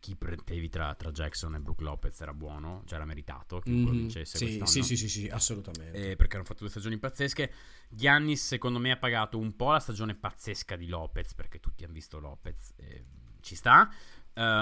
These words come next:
Speaker 1: un po' ha pagato il carico esagerato a livello offensivo che ha dovuto sopportare nei primi mesi, ehm,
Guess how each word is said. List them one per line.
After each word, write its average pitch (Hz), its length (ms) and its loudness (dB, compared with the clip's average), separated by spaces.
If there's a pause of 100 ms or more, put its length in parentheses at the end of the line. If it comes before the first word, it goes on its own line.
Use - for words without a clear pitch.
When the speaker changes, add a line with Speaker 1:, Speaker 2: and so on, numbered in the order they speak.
(120)
Speaker 1:
un 131 320 2
po' 156 300 8
ha 135 80 8
pagato 117 460 4
il 110 120 -2
carico 113 540 4
esagerato 101 640 -2
a 101 60 -2
livello 95 240 -4
offensivo 92 580 -4
che - 80 -10
ha 87 40 -8
dovuto 85 320 -10
sopportare - 520 -10
nei 87 160 -8
primi 85 300 -8
mesi, 87 720 -8
ehm, 80 1000 -8